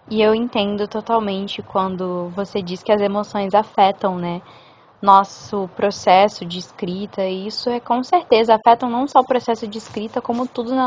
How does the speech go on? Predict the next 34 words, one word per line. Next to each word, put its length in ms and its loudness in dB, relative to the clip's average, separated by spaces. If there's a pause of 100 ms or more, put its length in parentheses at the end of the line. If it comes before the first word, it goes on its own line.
nossa 260 -2
vida, 360 -6
né? 180 -8 (580)
Não 80 0
afeta 320 2
só 340 6
essa 280 2
parte. 640 -6 (720)
Bom, 260 6
eu 120 4
lido 340 0
com 440 6
o 140 -8
processo 520 0
criativo, 1000 -4 (560)
é, 300 4
de 100 -4
maneiras 460 2
diferentes, 680 2
quando 280 0
são 180 -2
coisas 400 0
diferentes. 720 -4 (520)
Pra 140 8
faculdade 580 4
eu 60 -2
também 420 -2
tenho 240 0
prazos, 760 2
e 200 -6
isso 160 0
acaba 280 2
me 160 -2
deixando 480 -2